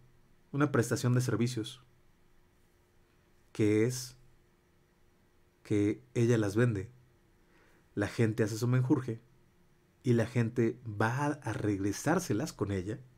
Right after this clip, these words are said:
para, este, regresárselas ya llenas. O sea, hay una cantidad enorme de personas que le compran esas madres.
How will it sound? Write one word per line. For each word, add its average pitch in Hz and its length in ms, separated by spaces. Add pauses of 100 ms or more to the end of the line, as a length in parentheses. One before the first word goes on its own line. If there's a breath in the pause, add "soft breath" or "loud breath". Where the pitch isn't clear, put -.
(1500 soft breath)
para, 98 340
este, 90 1300 (2000)
regresárselas 107 600
ya 101 100
llenas. 101 420 (1300 soft breath)
O - 80
sea, 120 220
hay 123 160
una 151 180
cantidad 113 520
enorme 113 540 (480)
de 110 160
personas 107 460
que - 100
le 98 160
compran 107 420
esas 98 240
madres. 104 440